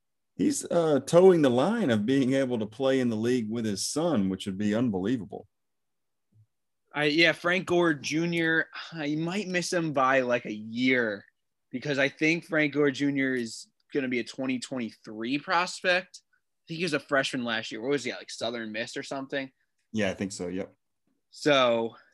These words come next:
Speaker 2: that would be,
Speaker 1: I don't know.
Speaker 2: that would be pretty
Speaker 1: The
Speaker 2: cool.
Speaker 1: ageless wonder, Frank Gore, hanging on. <laughs>
Speaker 2: I think it would be the first time a, s-,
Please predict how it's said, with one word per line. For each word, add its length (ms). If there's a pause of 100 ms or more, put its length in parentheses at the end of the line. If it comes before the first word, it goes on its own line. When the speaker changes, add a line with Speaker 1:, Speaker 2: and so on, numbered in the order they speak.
(1160)
Speaker 2:
that 260
would 100
be, 200
Speaker 1:
I 100
don't 120
know. 160
Speaker 2:
that 300
would 100
be 60
pretty 180
Speaker 1:
The 60
Speaker 2:
cool. 100
Speaker 1:
ageless 360
wonder, 320
Frank 340
Gore, 240
hanging 300
on. 320 (160)
<laughs> 1300
Speaker 2:
I 100
think 240
it 40
would 100
be 100
the 220 (180)
first 300
time 300
a, 40
s-, 240